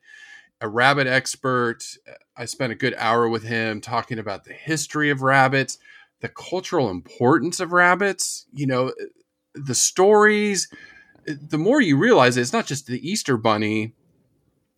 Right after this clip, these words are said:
that many of us around the, around the world celebrate, uh, during the Easter holiday, but they're weaved into many, many cultures. It is a fascinating interview, so look for that this week.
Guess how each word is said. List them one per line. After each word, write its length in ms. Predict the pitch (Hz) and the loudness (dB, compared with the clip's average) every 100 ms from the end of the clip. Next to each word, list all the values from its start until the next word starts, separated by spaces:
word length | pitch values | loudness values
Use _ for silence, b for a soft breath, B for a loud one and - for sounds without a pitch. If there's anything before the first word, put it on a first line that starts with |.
| - | -6
that 140 | 123 | 0
many 180 | 123 120 | 2 4
of 100 | 110 | 4
us 140 | 110 107 | 2 2
around 220 | 107 104 | 0 0
the, 100 | - 117 | -4 -4
around 200 | 107 104 | -2 -2
the 60 | |
world 300 | 98 101 98 | -2 -2 -2
celebrate, 640 | - 98 98 98 98 95 - B B B B B _ | -2 -2 -2 -2 -2 -2 -6 B B B B B _
uh, 140 | 139 127 | -18 -10
during 280 | 127 113 104 | -2 0 0
the 160 | 104 156 | -4 -4
Easter 220 | 175 120 | -2 0
holiday, 580 | 107 101 101 101 98 - b b b b _ _ | 0 0 0 -2 -4 -8 b b b b _ _
but 380 | 147 139 135 - - - - - _ _ _ _ | 2 4 4 0 -10 -18 -20 -20 _ _ _ _
they're 320 | 135 147 233 | 0 4 4
weaved 720 | 160 120 127 175 190 147 120 - | 2 -2 2 2 2 0 -2 -4
into 400 | 117 - 110 101 - | -4 -4 -4 -6 -8
many, 340 | 110 120 127 | -2 2 4
many 220 | 117 107 | 2 0
cultures. 500 | - 104 98 95 92 | -2 -6 -6 -8 -6
It 100 | 107 87 | -6 -2
is 200 | 127 127 | -4 -4
a 60 | |
fascinating 720 | - 147 147 139 127 113 107 | -2 0 2 0 -4 -4 -6
interview, 360 | 107 107 98 95 | -8 -10 -12 -12
so 160 | - 110 | -10 -8
look 220 | 123 131 | -8 -6
for 80 | 117 | -4
that 220 | 107 - | -6 -6
this 180 | 98 95 | -12 -10
week. 360 | 95 - _ | -12 -14 _